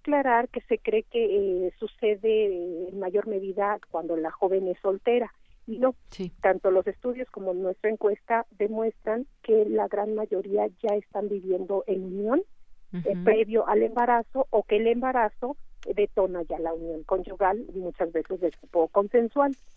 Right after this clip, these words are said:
Speaker 2: Ujú.
Speaker 1: Mm, es decir, está muy asociado al, a una vida, eh, eh, doméstica y con características tradicionales, ¿no? De, de, del deber ser de la mujer, eh, eh, madre, y de el varón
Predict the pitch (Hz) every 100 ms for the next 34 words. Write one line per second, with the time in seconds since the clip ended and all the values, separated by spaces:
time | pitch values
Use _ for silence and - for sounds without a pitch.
0 | - - 190 - 190 226 226 226 226 -
1 | 247 269 - 269 - 247 269 262 277 277
2 | 240 - - - 247 233 240 254 - 226
3 | 208 214 226 220 233 247 262 208 220 190
4 | 214 254 - - _ - 202 190 - 247
5 | 214 208 220 262 277 - 285 - 320 415
6 | - - - 233 233 240 - 220 202 196
7 | 190 185 - 208 202 226 - 226 - 190
8 | 170 - - 180 180 175 151 156 214 214
9 | 175 175 160 170 180 175 165 165 180 190
10 | 202 190 196 214 - 214 202 202 196 208
11 | - 214 208 - _ _ - 175 - 196
12 | 185 196 220 220 226 320 - - - -
13 | 226 196 214 220 226 214 214 233 240 220
14 | 254